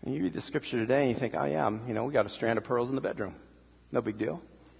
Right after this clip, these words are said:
In Jesus' day, this was crazy, the value of something like this.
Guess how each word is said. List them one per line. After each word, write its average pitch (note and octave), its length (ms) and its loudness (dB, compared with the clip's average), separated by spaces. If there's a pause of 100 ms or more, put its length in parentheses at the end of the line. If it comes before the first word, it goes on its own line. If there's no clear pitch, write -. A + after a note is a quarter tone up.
(2250)
In F#2 80 -10
Jesus' G#2 480 -4
day, F2+ 160 -2
this B2+ 220 0
was - 340 -12 (1080)
crazy, C#3+ 800 -12 (1400)
the F#2 60 -6
value F#2 460 -4 (540)
of - 80 -16
something E2+ 300 -8
like D#2+ 200 -10
this. - 360 -16